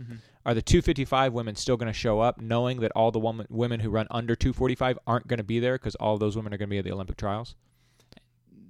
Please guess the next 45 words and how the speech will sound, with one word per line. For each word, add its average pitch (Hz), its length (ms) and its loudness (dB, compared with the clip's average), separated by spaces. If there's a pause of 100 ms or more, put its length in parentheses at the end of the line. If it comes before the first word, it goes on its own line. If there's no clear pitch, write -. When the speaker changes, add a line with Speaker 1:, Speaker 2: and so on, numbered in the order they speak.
(120)
Speaker 2:
I 110 80 -4
don't 104 80 -6
know. 110 100 -6 (300)
Speaker 1:
That's 120 180 -14
the 131 80 -10
million-dollar 120 320 -6
question - 360 -12
we'll 104 40 -10
have 104 140 -14
to 98 100 -16
find 107 240 -12
out 101 100 -12
next 107 280 -12
year. 107 200 -14
Speaker 2:
Yeah, 98 280 -8
right 107 200 -4
on. 101 220 -4
So, 107 280 -4
so 107 280 -4 (160)
that's 156 220 6
kinda 151 180 4
what 131 140 4
I'm 127 100 0
trying 120 200 2
to 110 60 -6
figure 110 220 -2
out 104 140 0
when 107 100 -4
I'm 107 100 -4
thinking 107 220 -6
about, 98 200 -2
okay, 98 180 -4
do 101 160 -2
I 98 80 0
wanna 98 200 -4
do 95 180 -4
it 90 80 -6
next 95 260 -8
year 90 160 -2
or 90 40 -2
what? 90 280 -6
So, 92 200 -8
so 95 200 -8
we'll 92 120 -8
see. 98 300 -12